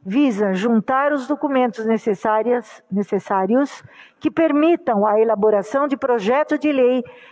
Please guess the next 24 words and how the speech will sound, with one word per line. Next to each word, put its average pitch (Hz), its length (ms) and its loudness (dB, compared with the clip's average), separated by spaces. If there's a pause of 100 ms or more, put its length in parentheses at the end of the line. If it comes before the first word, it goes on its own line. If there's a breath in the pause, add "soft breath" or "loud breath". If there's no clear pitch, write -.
(120 loud breath)
com 277 100 -2
o 285 40 2
intuito 294 480 0
de 190 140 0
denominar 214 640 2
a 254 60 0
referida 240 580 0
via. 165 380 -2 (320 soft breath)
Plenário, 233 720 0
vereador 214 480 0
Roberto 214 400 0
Rolim 208 260 0
da 220 140 -2
Silva, 262 380 -2
seis 285 320 -2
de 269 80 -2
agosto 220 460 0
de 208 100 -2
dois 190 240 0
mil 226 160 2
e - 20 0
vinte 254 280 -6
e 262 60 -2
um, 233 200 0